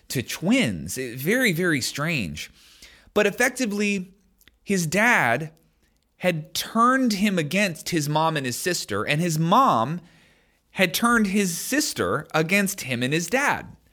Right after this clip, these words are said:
So it was, like, this really weird dynamic because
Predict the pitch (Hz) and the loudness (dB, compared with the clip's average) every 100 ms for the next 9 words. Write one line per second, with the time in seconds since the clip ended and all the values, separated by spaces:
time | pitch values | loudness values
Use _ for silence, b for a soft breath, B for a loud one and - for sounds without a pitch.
0 | b b - - 247 247 247 214 240 226 | b b -6 4 4 4 2 2 0 0
1 | 233 - 220 190 - 294 339 220 165 240 | -4 -4 -12 -16 -4 0 2 0 0 0
2 | 202 170 160 226 233 113 - 160 180 170 | 0 0 0 0 0 -2 -2 -4 0 0
3 | 156 | -2